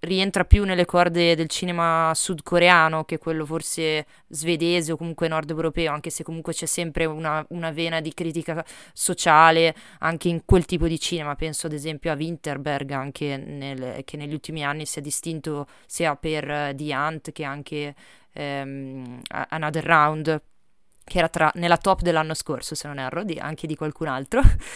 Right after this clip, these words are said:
Ehm, però è, è interessante vedere come una simile tematica viene sviscerata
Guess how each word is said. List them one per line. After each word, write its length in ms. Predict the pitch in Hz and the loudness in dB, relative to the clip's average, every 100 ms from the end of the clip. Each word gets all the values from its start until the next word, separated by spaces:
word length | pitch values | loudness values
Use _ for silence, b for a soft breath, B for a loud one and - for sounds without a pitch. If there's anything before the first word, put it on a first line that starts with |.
| B 370 262 | B -14 -4
Ehm, 1040 | - 202 190 185 185 190 185 185 180 175 - | 2 4 6 4 2 -2 -4 -4 -6 -6 2
però 220 | 247 262 | 8 10
è, 200 | 254 190 | 10 8
è 80 | 202 | 4
interessante 760 | 208 240 254 262 - 240 247 | 4 4 4 4 4 4 2
vedere 380 | 233 196 208 214 | 0 2 2 2
come 460 | - 226 226 233 220 | 2 2 4 2 2
una 480 | 220 220 220 214 214 | -2 -2 2 2 2
simile 520 | 214 - 277 254 220 | 2 0 2 4 2
tematica 520 | 208 247 196 202 220 208 | 2 4 4 4 0 0
viene 220 | 185 175 | -2 -4
sviscerata 1000 | 165 185 - 190 175 170 185 185 185 | -4 -4 2 6 6 6 6 6 4